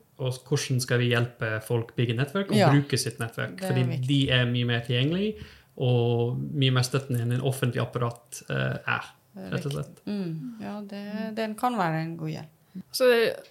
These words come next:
Speaker 3: også viktig å si, tenker jeg, at barn også tåler å se at mamma og pappa er sint, eller tåler å se at mamma og pappa er lei seg, så lenge de får en forklaring på hvorfor.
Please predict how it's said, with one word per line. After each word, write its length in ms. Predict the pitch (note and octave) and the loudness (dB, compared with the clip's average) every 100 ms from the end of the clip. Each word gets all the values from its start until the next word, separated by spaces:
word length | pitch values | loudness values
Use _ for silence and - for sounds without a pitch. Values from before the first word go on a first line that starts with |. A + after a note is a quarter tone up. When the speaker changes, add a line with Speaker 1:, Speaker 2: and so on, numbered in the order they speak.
| - A#3+ | -6 -4
Speaker 3:
også 400 | A#3+ - A3 A3+ | -2 0 0 0
viktig 420 | B3 A#3+ - G#3+ | 0 -2 -6 -2
å 40 | |
si, 180 | G#3+ A3 | 2 2
tenker 260 | G#3+ A3+ A3+ | 0 -2 0
jeg, 200 | G#3 G#3+ A3 | 2 2 2
at 140 | - _ - | -6 _ -6
barn 400 | G#3+ A#3 A#3 B3+ | 4 8 8 8
også 320 | C4 - B3+ B3+ | 2 2 0 0
tåler 640 | - D4+ C#4+ C#4 A3 G#3+ C4 | -4 2 4 6 6 4 2
å 80 | C#4+ | -2
se 260 | - - A#3 A#3 A#3 | -4 -2 2 4 2
at 100 | A#3+ | 0
mamma 400 | B3 B3 A3+ G3+ | 0 0 0 -2
og 80 | G3 | -2
pappa 360 | A3+ A3+ G#3 G#3+ | -4 0 0 0
er 60 | |
sint, 480 | G#3 - A#3 A3+ - | -2 -2 -2 -4 -4
eller 260 | - A3+ A3+ | 0 0 0
tåler 400 | A3+ B3 A#3 G#3+ | 2 4 4 2
å 40 | |
se 160 | G#3 A#3+ | 0 -2
at 180 | A3 A3+ | -2 -2
mamma 260 | A#3 A3 | -2 -2
og 80 | G3+ | -4
pappa 240 | A#3 A#3 | -4 0
er 40 | G#3 | 2
lei 180 | G#3 G#3 | 2 0
seg, 260 | - G#3 | 0 -2
så 120 | - A#3+ | 2 4
lenge 240 | A#3+ A#3 G#3+ | 4 2 2
de 240 | G3+ A3 - - - | 2 0 -6 -18 -14
får 200 | - A#3+ | -2 2
en 80 | A3 | 2
forklaring 600 | G#3+ A#3+ - G#3+ F#3 G3 G3 | 0 -4 2 2 2 0 2
på 160 | A#3+ | 2
hvorfor. 680 | A3+ G#3+ G3 - F#4 D4+ | 4 0 0 4 4 4